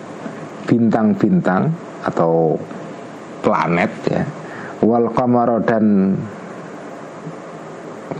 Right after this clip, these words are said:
komar, rembulan, wasyamsa, dan matahari, wa qawlihi, dan ucapannya Al-Khalil Nabi Ibrahim, "Hadza rabbi, ini adalah Tuhanku."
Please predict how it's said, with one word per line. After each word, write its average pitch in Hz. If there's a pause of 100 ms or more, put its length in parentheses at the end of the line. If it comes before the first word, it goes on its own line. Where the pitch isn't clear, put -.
komar, 175 (320)
rembulan, 85 (240)
wasyamsa, 120
dan 98
matahari, 92 (800)
wa 131
qawlihi, 190
dan 156 (320)
ucapannya 156
Al-Khalil 127
Nabi 117
Ibrahim, 107
"Hadza 180
rabbi, 135
ini 185
adalah 143 (560)
Tuhanku." 131